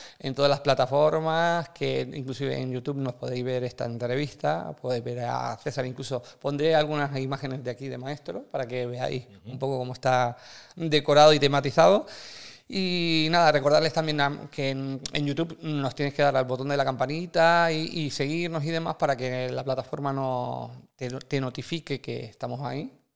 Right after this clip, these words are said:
Speaker 1: <laughs> que vamos a ver si lanzamos capítulo
Speaker 2: Ok.
Speaker 1: nuevo. Y también, pues, seguirnos también en las plataformas, en Spotify,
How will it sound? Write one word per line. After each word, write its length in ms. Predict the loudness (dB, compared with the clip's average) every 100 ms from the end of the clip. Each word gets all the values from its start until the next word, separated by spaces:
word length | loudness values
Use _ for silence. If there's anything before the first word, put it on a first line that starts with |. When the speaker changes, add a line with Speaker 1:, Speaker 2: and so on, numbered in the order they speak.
| _
Speaker 1:
<laughs> 280 | -20 -14 -8
que 140 | -6
vamos 280 | -4 -4 -2
a 40 |
ver 80 | -4
si 140 | -4 -4
lanzamos 420 | -4 -2 -2 0
capítulo 380 | 0 0 0 0
Speaker 2:
Ok. 60 |
Speaker 1:
nuevo. 380 | 2 2 2 -2 -8 -16 -16 -12
Y 260 | 0 2 2
también, 480 | 2 2 2 0 -2
pues, 580 | 0 2 4 2 0 -2
seguirnos 440 | -4 -4 -4 -4
también 320 | -2 -4 -4 -4
en 60 |
las 100 | -4
plataformas, 520 | -4 -6 -4 -4 -4
en 60 | -6
Spotify, 1080 | -8 -4 -4 -4 -4 -4 -4 -6 -6 -6 -8